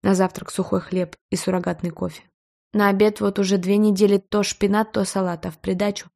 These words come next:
огромные картофелины сантиметров двадцать длиной, совершенно бурые и сладкие. Кто мечтает о стройной фигуре, пусть поживёт в нашем убежище. Верхние без конца ноют, но мы находим, что это ещё не так страшно.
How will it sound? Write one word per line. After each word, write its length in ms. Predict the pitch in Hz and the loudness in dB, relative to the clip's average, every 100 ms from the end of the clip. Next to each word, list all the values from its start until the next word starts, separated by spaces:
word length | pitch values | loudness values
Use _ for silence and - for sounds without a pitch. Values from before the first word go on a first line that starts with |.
| _ - | _ -2
огромные 580 | 196 180 196 196 196 | 0 4 6 6 4
картофелины 760 | 190 196 - - 196 - 180 175 | 2 -2 -2 0 0 0 -2 -2
сантиметров 640 | 160 180 165 185 180 170 | -2 -4 -2 -4 -4 -6
двадцать 400 | 165 175 180 - | -4 -2 -2 -2
длиной, 360 | 170 180 185 208 | -2 0 0 -2
совершенно 720 | - 185 175 - 202 202 196 | -2 -4 -4 -2 0 2 2
бурые 420 | 180 180 190 190 | 0 -2 0 0
и 20 | 185 | -2
сладкие. 640 | - 180 165 - 170 165 _ _ _ | -4 -8 -8 -12 -16 -16 _ _ _
Кто 200 | - - | -8 2
мечтает 480 | 208 196 - 214 196 | 2 2 0 -2 -2
о 40 | 170 | -4
стройной 380 | - 185 175 | -2 -2 -2
фигуре, 460 | 160 - 185 233 247 | -6 -10 -4 -2 -2
пусть 380 | - 202 208 - | -4 -4 -4 -6
поживёт 340 | 185 175 170 | -6 -6 -6
в 60 | - | -6
нашем 320 | 175 160 170 | -6 -6 -8
убежище. 560 | 160 156 156 160 165 160 _ _ _ _ _ | -6 -6 -6 -10 -14 -20 _ _ _ _ _
Верхние 480 | 196 240 262 - 240 | 6 8 8 6 6
без 240 | 196 214 - | 6 4 4
конца 420 | 208 196 - 180 | 0 0 2 2
ноют, 460 | 180 185 196 202 | 4 2 0 0
но 100 | 208 | 0
мы 140 | 202 202 | 2 2
находим, 460 | 202 - 226 226 | 0 0 -2 0
что 180 | 202 - | -4 -4
это 180 | 185 196 | -4 -2
ещё 200 | 180 185 | -4 -4
не 100 | 175 | -4
так 200 | 165 180 | -4 -10
страшно. 500 | - 165 156 - 160 | -8 -6 -6 -8 -16